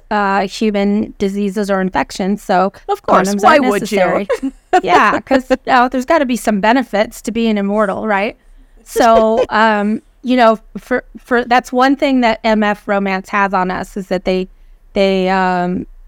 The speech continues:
Speaker 1: you know, don't always have to be concerned about lube, but we do.
Speaker 2: Mm-hmm.
Speaker 1: And
Speaker 2: Yep.
Speaker 1: so with,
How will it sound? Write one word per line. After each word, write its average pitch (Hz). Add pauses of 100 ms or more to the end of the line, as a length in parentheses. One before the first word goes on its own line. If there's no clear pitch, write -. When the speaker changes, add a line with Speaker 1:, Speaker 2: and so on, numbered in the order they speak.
(420)
Speaker 1:
you 220
know, 196
don't 208
always 196
have 185
to -
be 196
concerned 190
about 175
lube, 185
but 185
we 302
do. 269 (120)
Speaker 2:
Mm-hmm. 220 (120)
Speaker 1:
And 226
Speaker 2:
Yep. 214
Speaker 1:
so 214
with, -